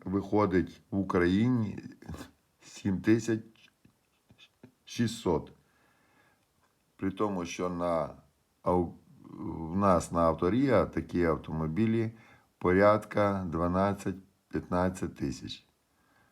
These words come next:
З-, тому що це плагін, нагадую. Тобто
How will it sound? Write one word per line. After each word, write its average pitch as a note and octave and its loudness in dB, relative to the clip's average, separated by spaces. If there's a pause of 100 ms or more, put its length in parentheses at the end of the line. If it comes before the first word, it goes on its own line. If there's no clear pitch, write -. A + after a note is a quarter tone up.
(240)
З-, D#2+ -10 (320)
тому F#2 -2
що G2 -2
це G2+ 0
плагін, F2+ 0
нагадую. D2+ 0
Тобто E2+ -2